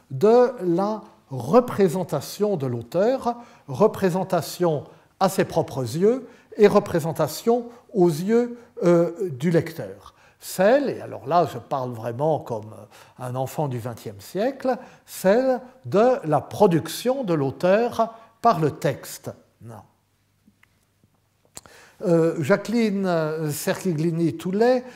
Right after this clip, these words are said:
euh, dans un, qui, euh, parlera au séminaire la, la semaine prochaine, dans un ouvrage collectif dirigé par Jean-Yves Tadier,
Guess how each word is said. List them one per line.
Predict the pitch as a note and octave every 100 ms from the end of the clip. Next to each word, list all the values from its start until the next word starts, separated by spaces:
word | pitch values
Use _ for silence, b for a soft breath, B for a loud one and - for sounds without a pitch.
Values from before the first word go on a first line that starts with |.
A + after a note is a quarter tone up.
| D#3 -
euh, | F3+ E3+
dans | C#3+ D#3 G#3 G3+ D3+ E3+
un, | D#3 C3+
qui, | - - D#3+ D3
euh, | B2+ B2+ B2+ B2 - _ _
parlera | D#3+ C3 D3 C3+ F3 D#3 B B B D#3+
au | C#3
séminaire | - C#3+ D3+ E3+ D3+ C3+
la, | B2+ B2+
la | C3+
semaine | B2+ C3+ C3
prochaine, | B2 - F3+ - A#3+ A3+ F#3+ D#3 B B B -
dans | E3 G3 G#3+ E3
un | F#3+ D#3+ D#3 B B
ouvrage | C3+ F#3+ F3+ G3+ F#3 -
collectif | F3 D#3 - G3+ C#3+
dirigé | C3 D3+ E3+
par | E3 B2
Jean-Yves | F3 E3+ D#3+ -
Tadier, | F3 D3 D#3+ F3+ D#3